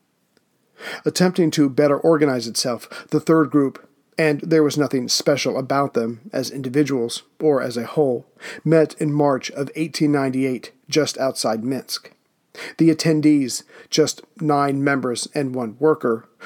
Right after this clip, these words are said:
were forming their first Congress, copying the German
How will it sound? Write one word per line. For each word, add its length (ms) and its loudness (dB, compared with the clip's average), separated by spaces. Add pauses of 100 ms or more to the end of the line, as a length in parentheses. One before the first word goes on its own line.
(160)
were 100 4
forming 600 2 (120)
their 180 2
first 460 -4
Congress, 600 -4 (360)
copying 580 0
the 360 -2
German 480 2